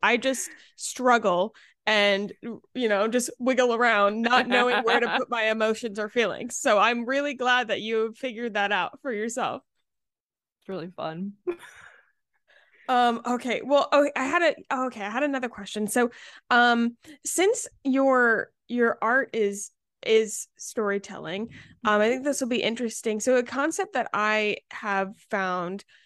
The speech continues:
Speaker 1: fascinating is, um, the idea of, like,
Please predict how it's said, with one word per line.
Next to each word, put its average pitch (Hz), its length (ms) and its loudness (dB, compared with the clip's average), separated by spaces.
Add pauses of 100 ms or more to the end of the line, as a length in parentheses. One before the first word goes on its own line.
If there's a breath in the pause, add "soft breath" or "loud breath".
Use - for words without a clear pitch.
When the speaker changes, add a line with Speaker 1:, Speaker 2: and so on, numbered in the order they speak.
(160 soft breath)
Speaker 1:
fascinating 175 1040 -4
is, 185 500 -2 (140)
um, 180 260 -6
the 196 120 0
idea 208 260 0
of, 214 80 -4
like, 185 180 -4